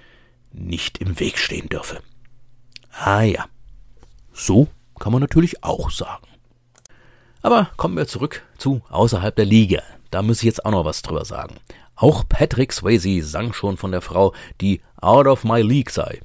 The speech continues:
in dem Lied She's Like the Wind. Aber was bedeutet das schon? Es mag sein,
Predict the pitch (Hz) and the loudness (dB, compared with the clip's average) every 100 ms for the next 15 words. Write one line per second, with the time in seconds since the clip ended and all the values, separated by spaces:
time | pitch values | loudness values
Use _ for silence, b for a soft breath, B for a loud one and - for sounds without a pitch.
0 | - 87 82 85 101 - - - 123 110 | -12 -8 -6 -2 -2 -4 -8 -6 -4 -2
1 | 98 87 95 90 - - - B B B | -2 -2 0 -2 -4 -16 -20 B B B
2 | B B B B B B - 131 135 127 | B B B B B B 0 4 4 4
3 | 135 120 117 214 233 185 - 78 78 - | 4 2 2 2 0 -4 -4 -6 -8 -10
4 | 131 165 196 - - 98 151 107 | -6 -4 -4 -6 -2 0 0 -6